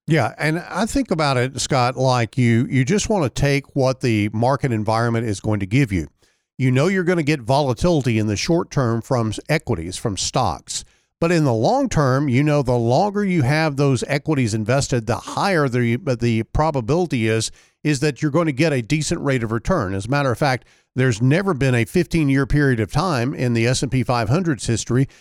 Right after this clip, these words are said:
that you had a negative rate of return. You go out twenty-five years, the worst rate of return is somewhere in the seven to eight percent range. And so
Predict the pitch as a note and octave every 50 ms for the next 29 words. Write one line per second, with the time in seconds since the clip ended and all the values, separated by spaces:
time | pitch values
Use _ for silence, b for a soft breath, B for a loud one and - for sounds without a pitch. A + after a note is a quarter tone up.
0 | b b b B2+ A#2+ - D3 C3 C#3+ D#3 D#3 C#3+ C3+ B2 A#2+ C3+ D3 D#3+ D3+ D3+
1 | C#3+ B2 A#2 C3 C3+ C#3 B2+ A#2+ A#2 A#2 - E3+ F#3 C#3 G2 F2+ G2 A2+ A#2+ E3+
2 | F3 F#3 D3+ D3 C#3+ - - E3+ D#3+ D3+ A#2+ - - F#3 F#3 F3+ D3 A#2 B2 A#2+
3 | C3 C#3 A#2+ - C3+ A2 A2 C3 C#3 C3+ - - C#3 C3+ A#2 G#2 A2+ G#2+ - D3
4 | D3 C#3 B2 G#2+ - - F#3+ F3+ E3+ D3 C3 C3 C3 - b b b b b b
5 | C3+ C3+ A#2+ A2 G2+ - F3+ E3+ D#3 D3+ B2+ C#3 - - C#3 C#3+ C#3+ - - C3+
6 | - - G3 G3+ F#3 C#3 G#2+ F#2 F2 F#2 - - - - - - C#3+ D3+ C#3 -
7 | F3+ E3+ D#3 B2+